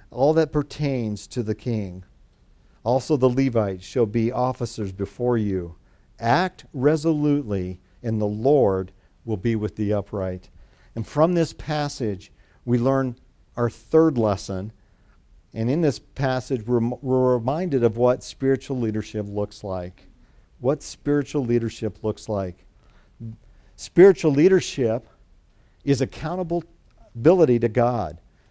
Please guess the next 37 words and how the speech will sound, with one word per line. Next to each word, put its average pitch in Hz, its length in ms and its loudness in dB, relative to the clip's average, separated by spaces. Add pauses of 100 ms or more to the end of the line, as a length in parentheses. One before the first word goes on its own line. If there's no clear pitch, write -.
(180)
Spiritual 196 540 6
leadership 156 500 4
is 117 140 -4
accountability 147 800 0
to 117 100 -2
God. 110 300 -2
Look 156 160 0
at 190 80 2
verse 156 220 -2
six - 260 -4
again. 98 400 -8 (1300)
It - 60 -20 (480)
says, 170 240 -2
"Consider 208 440 2
what 196 200 4
you're 156 160 4
doing, 120 640 -2 (480)
for 175 100 0
you 156 160 4
do 165 220 2
not 147 240 0
judge 160 400 2
for 127 140 -2
man, 110 580 -2 (400)
but 165 100 0
you 151 160 2
judge 185 460 0
for 165 180 -4
the 135 100 2
Lord, 131 560 4 (200)
who 170 200 8
is 131 220 4
with 156 400 0
you 107 400 0 (240)
when 131 240 0
you 139 140 4
red-, 123 380 2